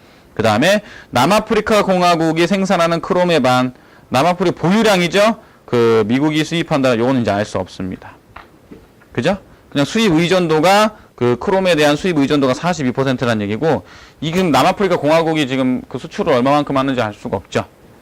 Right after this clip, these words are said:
그죠? 어, 알 수가 없으니까. 그냥 전 세계 광물 생산량 중 남아프리카 공화국의 광물 생산량이 크롬이 몇 퍼센트기는 해요. 팔십사 퍼센트긴 한데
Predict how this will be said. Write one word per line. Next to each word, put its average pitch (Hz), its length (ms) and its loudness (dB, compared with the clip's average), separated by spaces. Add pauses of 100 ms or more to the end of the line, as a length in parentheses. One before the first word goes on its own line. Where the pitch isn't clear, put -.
(200)
그죠? 156 260 -6 (220)
어, 87 300 -8
알 101 80 -10
수가 98 200 -8
없으니까. 95 680 -8 (840)
그냥 165 480 0
전 185 260 0
세계 226 240 2
광물 196 480 0
생산량 190 580 0
중 185 140 -2
남아프리카 156 600 0
공화국의 143 320 0
광물 143 360 -2
생산량이 151 460 -2
크롬이 202 320 -2
몇 113 180 0
퍼센트기는 131 560 -4
해요. 117 280 -2 (460)
팔십사 233 400 -2
퍼센트긴 156 480 -2
한데 156 420 0